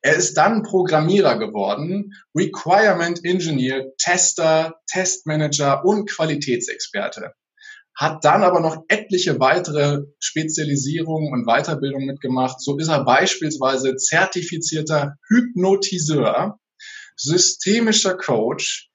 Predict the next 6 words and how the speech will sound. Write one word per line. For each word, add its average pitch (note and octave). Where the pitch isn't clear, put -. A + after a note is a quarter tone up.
N-L-P-Lehrtrainer D#3
und E3
noch C#3+
vieles, F#3
vieles C#3+
mehr. G#2+